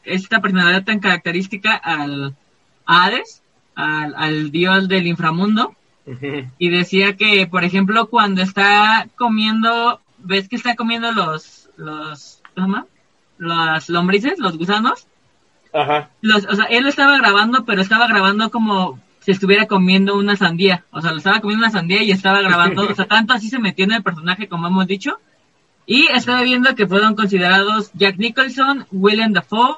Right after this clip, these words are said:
Speaker 1: y David Bowie para el papel de Hades también.
Speaker 2: Sí. No me los
Speaker 1: No, no
Speaker 2: imagino
Speaker 1: sé.
Speaker 2: interpretando ese papel, ¿eh?
Speaker 1: Sí, no, yo, yo tampoco como que no.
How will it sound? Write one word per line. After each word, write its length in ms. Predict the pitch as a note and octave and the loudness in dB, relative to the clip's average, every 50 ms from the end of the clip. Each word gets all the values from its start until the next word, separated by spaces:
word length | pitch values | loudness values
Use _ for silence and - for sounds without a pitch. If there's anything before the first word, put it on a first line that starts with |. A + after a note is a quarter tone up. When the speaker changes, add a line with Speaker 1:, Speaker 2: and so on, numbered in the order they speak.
| - - | -10 -8
Speaker 1:
y 260 | F#3 F#3+ G3 G#3 G#3 | -4 -2 -2 -2 0
David 300 | G3 G#3 G3 G#3+ G3+ - - _ _ _ | 0 2 2 0 -2 -4 -8 _ _ _
Bowie 400 | F3 E3+ G3 G3+ F#3+ G3 G3 G3 | -2 0 0 2 4 2 0 0
para 540 | G3 - G3+ G#3+ A3 G#3+ G3 G3 G3 G3 - - | 0 0 2 2 4 4 4 2 2 0 -2 -8
el 140 | F3 E3+ D#3 | -10 -10 -8
papel 380 | - D3+ - - D#3 D3+ D#3 | -8 -10 -8 -6 -8 -6 -6
de 60 | D3 D3+ | -6 -6
Hades 300 | D3+ D3 C#3+ C#3 - _ _ _ _ _ - | -6 -8 -8 -12 -16 _ _ _ _ _ -12
también. 400 | D#3 D3 C#3+ C#3+ C#3+ C#3+ C#3 C#3 _ _ _ | -10 -10 -8 -8 -10 -12 -12 -14 _ _ _
Speaker 2:
Sí. 180 | G#2 F#2 G2 G#2+ _ _ _ _ _ _ _ | -20 -20 -20 _ _ _ _ _ _ _ _
No 160 | G2+ A2+ B2 C3 | -14 -10 -8 -4
me 140 | C#3 D#3+ F3+ | -2 0 0
los 100 | F3 - | 2 0
Speaker 1:
No, 60 | - | 0
no 80 | - | -2
Speaker 2:
imagino 360 | A#2 A2+ - - D#3+ D3+ C#3+ E3 | -6 -8 -8 -6 -6 -4 -4 -4
Speaker 1:
sé. 20 | |
Speaker 2:
interpretando 760 | D#3+ - C3 A#2+ A#2+ - A2+ G#2 - A2+ A#2+ C#3 D3+ C#3+ C3+ | -2 -2 -2 -4 -4 -6 -10 -8 -8 -8 -8 -6 -6 -6 -8
ese 220 | C3+ B2+ B2+ D3 C3+ | -8 -8 -8 -10 -10
papel, 600 | - - G#2+ - _ - G#2 A2 A#2 C3 C3 A2+ G#2 | -10 -10 -14 -14 _ -10 -10 -8 -8 -8 -12 -14 -16
¿eh? 180 | G#2 A#2+ E3+ G3+ G#3 _ E3+ - _ _ F#3+ | -20 -20 -20 -20 -20 _ -20 -20 _ _ _
Speaker 1:
Sí, 240 | - - F#3+ F#3+ G3 | -4 0 2 2 2
no, 220 | G3+ G3+ G3+ G#3 G#3 | 2 4 4 4 4
yo, 140 | F#3+ G#3 G3+ F#3+ F#3+ - _ _ _ _ | 4 0 0 -2 -4 -12 _ _ _ _
yo 240 | - D3+ E3 E3+ F3 | -10 -4 -4 -2 0
tampoco 400 | F#3 F#3 F3+ F#3 F#3 G3 G3 F#3+ | 0 0 0 0 -2 -4 -4 -4
como 280 | F#3 E3 D#3 D3 C#3 | -4 -6 -6 -6 -8
que 160 | C#3 D#3 D3 D3 | -6 -6 -6 -4
no. 340 | D3+ D3+ D#3 D#3 D#3 D#3 | -4 -4 -4 -4 -4 -8